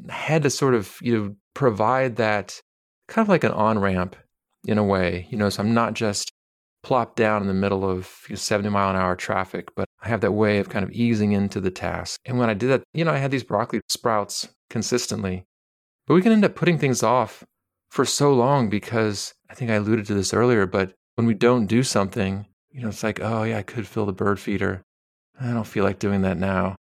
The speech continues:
Our brain gets a little reward. You know, it's like,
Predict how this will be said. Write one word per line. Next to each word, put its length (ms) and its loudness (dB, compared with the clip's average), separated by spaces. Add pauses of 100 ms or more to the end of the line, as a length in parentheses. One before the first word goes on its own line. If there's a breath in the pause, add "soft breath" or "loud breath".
(160)
Our 100 2
brain 360 2
gets 160 0
a 60 2
little 200 4
reward. 640 2 (560)
You 80 -8
know, 220 2
it's 260 -4
like, 300 -8